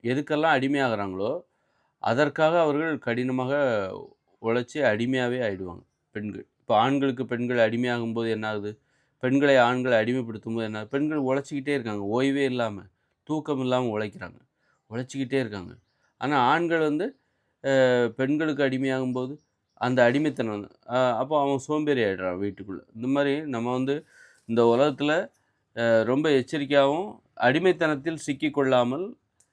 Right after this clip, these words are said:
எச்சரிக்கையா இருக்கணும். சோம்பேறியா இருந்துடக்கூடாது. வாழ்நாள்லாம் வீணா போயிரும்.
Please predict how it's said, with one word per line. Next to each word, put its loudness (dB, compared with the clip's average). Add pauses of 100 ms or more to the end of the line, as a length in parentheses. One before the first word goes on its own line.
(160)
எச்சரிக்கையா -2
இருக்கணும். -2 (120)
சோம்பேறியா 2
இருந்துடக்கூடாது. -2
வாழ்நாள்லாம் 0
வீணா -4
போயிரும். -12